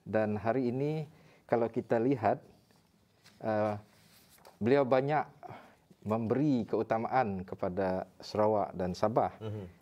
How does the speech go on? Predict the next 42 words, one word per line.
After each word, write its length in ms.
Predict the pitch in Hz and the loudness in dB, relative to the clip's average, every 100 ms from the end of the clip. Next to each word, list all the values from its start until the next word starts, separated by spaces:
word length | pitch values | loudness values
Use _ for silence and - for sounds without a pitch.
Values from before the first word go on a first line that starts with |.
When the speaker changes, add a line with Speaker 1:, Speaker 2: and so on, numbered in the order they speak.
| - | -10
Speaker 1:
Jadi 180 | 98 98 | -4 -4
kita, 540 | 98 92 104 98 95 95 - _ _ - | -4 -4 -2 -2 -2 -6 -12 _ _ -14
ah, 300 | 82 92 90 110 - | -10 -10 -12 -14 -6
Speaker 2:
Cukup 180 | 131 147 | -2 2
Speaker 1:
berharap 100 | 127 98 | 2 2
Speaker 2:
berterima 220 | 120 120 | 0 2
kasih. 260 | 117 113 85 | 2 0 -2
Speaker 1:
Cukup 60 | - | -2
Speaker 2:
Cukup 220 | - 117 | -2 0
Speaker 1:
berterima 260 | 104 110 104 101 | 0 2 2 0
Speaker 2:
berterima 60 | 95 | 0
Speaker 1:
kasih. 260 | 92 98 | -2 -4
Speaker 2:
kasih. 160 | 87 85 | -4 -6
Speaker 1:
Ya, 80 | 80 | -6
ya. 140 | 78 - | -10 -12
Speaker 2:
Ah, 160 | 98 95 | -8 0
jadi 200 | 107 156 | 2 2
mungkin 280 | 143 139 143 | 2 0 0
elok 380 | 143 135 - - | 2 2 -2 -6
kita 200 | 113 117 | -2 0
lihat, 380 | 135 135 - - | 2 2 2 -2
ah, 100 | 107 | -2
sedikit 400 | - 117 117 113 | -2 -4 -2 -2
latar 260 | 107 107 104 | -2 -2 0
belakang, 440 | 110 110 117 87 87 | -2 0 -2 -2 -6
ah, 420 | 90 87 87 85 | -8 -8 -8 -8
Yang 220 | 87 92 | -6 -6
Amat 160 | 92 87 | -6 -6
Berhormat 300 | 95 113 98 | -4 -4 -8
Perdana 260 | 90 95 95 | -8 -10 -10
Menteri 240 | 92 104 85 | -8 -8 -6
ini. 160 | 113 151 - - - - | -8 -8 -14 -20 -16 -4
Ah, 200 | 104 104 | -2 -2
beliau 320 | 95 127 175 | 0 4 6
merupakan 600 | 151 151 147 151 151 139 | 6 2 2 2 2 -2
anak 400 | - 156 151 - | -4 -4 -4 -2
Pahang. 400 | 165 143 101 76 | 2 4 2 -2
Ah, 460 | 76 87 98 92 85 | -12 -8 -8 -8 -8
dilahirkan 880 | 92 104 104 107 117 - 117 107 107 | -8 -4 -4 -2 -4 -2 -2 -2 -2
di 480 | 110 110 107 107 104 | -2 -2 -2 -4 -4
Temerloh, 540 | 110 113 139 160 - - | -2 0 2 2 0 -6
Pahang, 420 | 95 87 127 | -4 0 -2